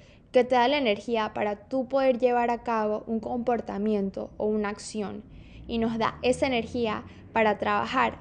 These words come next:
hacia una meta. Hay una teoría que habla de una pirámide. Se llama la pirámide de jerarquía de Maslow, que básicamente dice que nuestra motivación es basada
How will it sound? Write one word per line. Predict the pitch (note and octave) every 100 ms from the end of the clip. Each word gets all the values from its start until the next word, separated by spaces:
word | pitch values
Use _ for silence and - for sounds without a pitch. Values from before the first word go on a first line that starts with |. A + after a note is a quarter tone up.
| -
hacia | G#3 G#3
una | G3 F#3+
meta. | G#3+ G3+ - - - - - - _ - - - - - - _
Hay | A3 C4+
una | C#4+
teoría | G#3 G3+ G3 - - - - - - - -
que | A3
habla | G#3 A3
de | G#3+
una | G#3 G#3
pirámide. | G3+ G3 G#3+ - - - - - _ - - -
Se | - A3+
llama | A#3 A#3+ G#3+ G#3 -
la | - A3
pirámide | A3+ A3 A3+ B3 B3+ B3
de | G#3+
jerarquía | G#3 G3 G3 G3 A3+ A3 G#3+ C#4+
de | A3+ G#3
Maslow, | G3+ A3 - A3 - - - - - - - -
que | B3+
básicamente | C4 C#4 - G#3+ G#3 G#3 A3+
dice | A3+ G#3+ A3 - -
que | A3+
nuestra | A3+ A#3 A#3
motivación | A3+ A3 G#3+ A3+ - C4+ G3+ A3 -
es | A3
basada | A3+ A3 A#3+ A3+ -